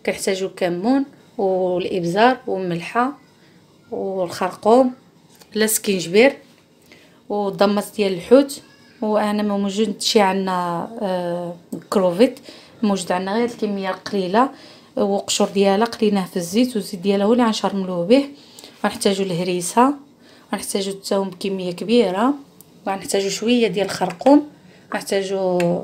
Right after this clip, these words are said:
الزعتر، غنحتاجوا موطارد و-، وكيتشوب، وغادي نحتاجوا السمن.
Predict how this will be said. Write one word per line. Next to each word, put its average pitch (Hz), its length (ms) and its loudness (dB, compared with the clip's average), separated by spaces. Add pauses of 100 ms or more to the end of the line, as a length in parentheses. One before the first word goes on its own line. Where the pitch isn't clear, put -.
(520)
الزعتر، 233 640 2 (540)
غنحتاجوا 196 480 -2
موطارد 208 680 2
و-، 190 540 -2 (920)
وكيتشوب، 202 560 4 (260)
وغادي 202 360 -2
نحتاجوا 208 360 -4
السمن. 180 500 -2